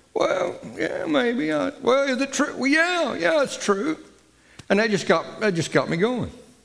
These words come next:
And I, the Bible says, "Speak the truth in love." I did this in a, in a right spirit, the rightest spirit that I could, could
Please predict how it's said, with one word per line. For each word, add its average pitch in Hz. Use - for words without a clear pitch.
And 269
I, 180
the -
Bible 151
says, 139
"Speak -
the 135
truth 135
in 127
love." 160
I 123
did 135
this 127
in 127
a, 117
in 135
a 113
right 117
spirit, 131
the 117
rightest 110
spirit 120
that 107
I 113
could, 110
could 104